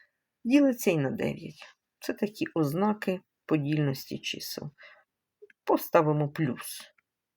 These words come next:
Ділиться і на три, і на дев'ять. Сорок тисяч п'ятсот шістдесят шість. Отак зробимо. Десять, одинадцять. Тут двадцять один сума цифр.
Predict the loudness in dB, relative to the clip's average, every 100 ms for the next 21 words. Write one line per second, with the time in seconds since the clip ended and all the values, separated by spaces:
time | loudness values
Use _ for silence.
0 | _ _ _ _ _ _ _ _ _ _
1 | 2 4 4 0 -6 -4 -2 0 -2 0
2 | 0 0 -4 -8 -12 -12 -20 -20 _ _
3 | -14 -12 -12 -14 -18 -18 -8 4 8 10
4 | 8 4 2 2 0 0 -6 2 2 4
5 | 2 0 2 0 2 0 0 -4 -2 -6
6 | -6 -8 -2 0 2 0 0 -4 -4 -4
7 | -4 0 4 4 4 -4 -6 -8 -16 -2
8 | 2 4 2 -2 -8 -10 -14 -14 -20 -20
9 | _ _ _ _ _ _ _ _ _ _
10 | _ -4 -2 2 4 4 4 0 2 4
11 | 4 2 -2 0 2 4 0 -2 -4 -4
12 | -4